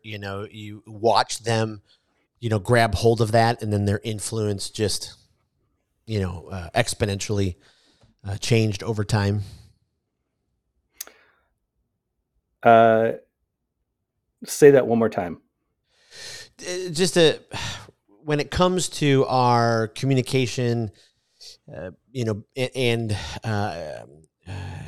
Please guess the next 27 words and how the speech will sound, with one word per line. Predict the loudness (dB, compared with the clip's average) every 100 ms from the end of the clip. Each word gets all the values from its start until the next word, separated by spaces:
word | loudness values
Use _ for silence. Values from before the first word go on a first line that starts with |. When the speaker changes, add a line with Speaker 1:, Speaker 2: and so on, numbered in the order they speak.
| -16 -18 -20 -20 -20 -20 -20 2
Speaker 1:
going | 6 6 6
hand | 4 4
in |
hand | 2 2 2
with | 0 2
our | 2 2 -2 -2
influence, | 2 2 2 -2 -2 -4 -10 -20 -20 0
have | 2
you | 4
worked | 4 4 2
with | 0
any | 0 2 4 4 2 -2
business | -4 -4 -4 -2
leaders, | -2 0 -2 -4
any | -4 -2 0 0 -2 -2
clients | 0 2 4 2 -2 -2
who | 0 2 0 -4 _ _ _ _
in | -4 -2
the |
beginning | 0 2 2 4
when | 4
you | 2
started | 2 4
working | 4 2 0
with | 0 0
them, | 2 4 4 2 -4 _ _ _ _ _
their | -2 0 2 0 0 -2